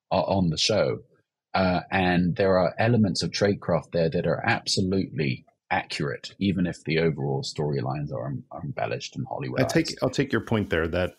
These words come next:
Speaker 2: the, the tradecraft and, of course, just the, is there a word called historicity? 'Cause there should be, but the,
Speaker 1: <laughs> Okay,
Speaker 2: the way in
Speaker 1: yeah.
Speaker 2: which everything in the background, the television programs, the books, the clothes, the hair,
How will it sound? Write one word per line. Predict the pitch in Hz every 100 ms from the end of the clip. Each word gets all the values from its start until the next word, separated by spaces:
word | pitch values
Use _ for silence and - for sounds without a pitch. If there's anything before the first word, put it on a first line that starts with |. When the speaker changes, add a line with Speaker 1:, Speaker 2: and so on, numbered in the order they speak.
| -
Speaker 2:
the, | 95 90 90 87 107
the | 107
tradecraft | - 131 117 - 120 113 -
and, | 92
of | -
course, | 98 95 -
just | - 101 -
the, | 95 92 87 - - - _ _ _ _ -
is | 104
there | 135
a | 143
word | 127 123
called | 107 95
historicity? | 82 117 - 98 95 - 107 107 -
'Cause | 101 87
there | 90
should | 87 78
be, | 80
but | 85 -
the, | 95
Speaker 1:
<laughs> | 101 -
Okay, | - 117
Speaker 2:
the | 120
way | 135
in | 123
Speaker 1:
yeah. | 120 113
Speaker 2:
which | - - - _ _
everything | 135 131 135 131 120
in |
the | 107
background, | 95 95 - 92 87 82
the | 82
television | - 107 101 98 90 98
programs, | - 101 95 98 95 95 85
the | 80
books, | 76 104 101 - -
the | 85
clothes, | - 104 101 98 87
the | 87
hair, | - 101